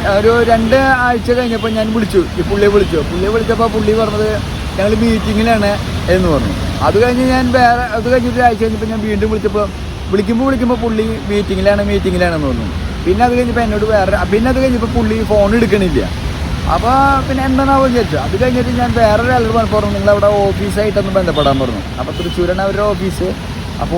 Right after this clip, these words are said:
ഓഫീസായിട്ട് ബന്ധപ്പെട്ടു. ഓഫീസിൽ ബന്ധപ്പെട്ടപ്പോൾ അവരൊരു പി എയുടെ നമ്പർ തന്നു. ആ പി എ വിളിച്ച് കാര്യങ്ങളൊക്കെ പറഞ്ഞു. അപ്പോൾ അങ്ങോട്ട് അതിൻ്റെ വീഡിയോയും കാര്യങ്ങളൊക്കെ അയച്ചു കൊടുക്കാൻ പറഞ്ഞു. അങ്ങനെ ഞാൻ അതൊക്കെ അയച്ചു കൊടുത്തു. ആ, അത് കഴിഞ്ഞിട്ട്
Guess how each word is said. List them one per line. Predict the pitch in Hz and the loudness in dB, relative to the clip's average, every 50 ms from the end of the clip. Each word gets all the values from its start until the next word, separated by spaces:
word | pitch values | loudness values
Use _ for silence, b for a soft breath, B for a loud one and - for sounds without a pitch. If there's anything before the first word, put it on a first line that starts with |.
| 175 170 | 2 2
ഓഫീസായിട്ട് | 160 160 170 156 190 170 175 190 202 | 2 0 -2 -2 -2 -2 0 0 0
ബന്ധപ്പെട്ടു. | 208 190 180 180 170 170 - 175 185 190 190 - - - - - - - - - - 147 | 0 0 0 -2 -2 -4 -4 -4 -4 -4 -6 -8 -8 -8 -8 -8 -8 -8 -6 -4 -2 -2
ഓഫീസിൽ | - 156 165 - 170 165 | -2 -2 -2 -4 -4 -4
ബന്ധപ്പെട്ടപ്പോൾ | 190 220 220 220 220 220 220 220 208 220 | -2 -2 -2 -2 -2 -2 -2 0 2 2
അവരൊരു | 214 214 208 226 226 220 226 220 - | 2 2 2 0 -2 -2 -2 -2 -2
പി | 233 226 214 208 | 0 2 4 4
എയുടെ | 202 202 208 | 4 4 2
നമ്പർ | 220 220 214 196 202 202 202 | 0 -2 -2 0 0 0 0
തന്നു. | 202 190 190 196 208 - - - - - - - - - - - - - - | 0 0 -2 -2 -4 -4 -6 -8 -8 -8 -10 -10 -10 -8 -8 -8 -6 -4 -2
ആ | - 175 | 0 0
പി | 190 190 226 226 226 233 | 0 0 0 2 2 4
എ | |
വിളിച്ച് | 233 214 233 220 - 220 | 4 4 2 0 0 0
കാര്യങ്ങളൊക്കെ | 208 220 220 208 202 202 202 202 202 202 214 202 | 2 2 4 2 2 2 0 -2 0 0 2 2
പറഞ്ഞു. | 214 208 196 196 | 2 2 2 0
അപ്പോൾ | 196 190 - 190 190 | -2 0 0 0 0
അങ്ങോട്ട് | 185 185 185 185 185 | 0 0 2 2 2
അതിൻ്റെ | 196 202 190 202 | 2 2 2 0
വീഡിയോയും | 196 208 202 196 190 180 185 190 196 196 190 - - | 0 0 0 0 0 2 2 2 2 2 0 -2 0
കാര്യങ്ങളൊക്കെ | 190 180 180 175 175 175 175 - 185 | 0 0 0 0 -2 -4 -2 -2 0
അയച്ചു | 180 175 156 - | -2 -2 -2 -2
കൊടുക്കാൻ | 170 165 160 165 160 160 | -2 -2 0 -2 -2 -2
പറഞ്ഞു. | 160 160 160 165 | -4 -4 -6 -6
അങ്ങനെ | 165 165 160 160 | -6 -6 -6 -6
ഞാൻ | 165 170 170 170 | -6 -6 -4 -4
അതൊക്കെ | 170 165 165 170 170 | -4 -4 -4 -2 -2
അയച്ചു | 165 160 151 - 160 | -2 -2 -4 -4 -4
കൊടുത്തു. | 156 151 139 131 - 139 143 147 - - - - - - - - - - | -2 -2 -2 -4 -4 -6 -6 -6 -8 -8 -10 -10 -10 -10 -10 -8 -6 -4
ആ, | 147 151 156 151 147 143 143 - - - | -2 0 0 0 0 -2 -2 -4 -4 -4
അത് | 151 147 175 202 | -2 -2 0 0
കഴിഞ്ഞിട്ട് | 220 214 202 196 190 185 202 | 0 0 0 -2 0 0 0